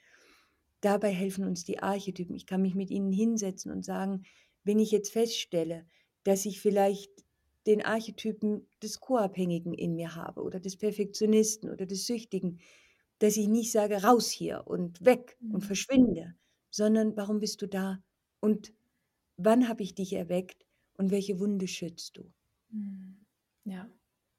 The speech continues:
Speaker 2: Was würdest denn du sagen, ist unter Anführungsstrichen das Ziel von dieser Arbeit? <laughs> Das ist jetzt eine bisschen technische Frage, aber ich könnte mir vorstellen, ähm,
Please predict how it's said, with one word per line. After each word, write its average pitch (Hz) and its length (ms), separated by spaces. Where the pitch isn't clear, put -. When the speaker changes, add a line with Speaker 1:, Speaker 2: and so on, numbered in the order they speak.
Speaker 2:
Was 214 200
würdest 262 360
denn 233 140
du 233 140
sagen, 208 520
ist - 280
unter 202 240
Anführungsstrichen 196 840
das 180 400
Ziel 220 520
von 180 240
dieser 170 400
Arbeit? 165 800
<laughs> - 60
Das - 200
ist 208 80
jetzt - 140
eine 196 120
bisschen 240 420
technische 240 520
Frage, 220 680
aber 190 500
ich 202 140
könnte 233 220
mir 226 140
vorstellen, 220 1000
ähm, 196 580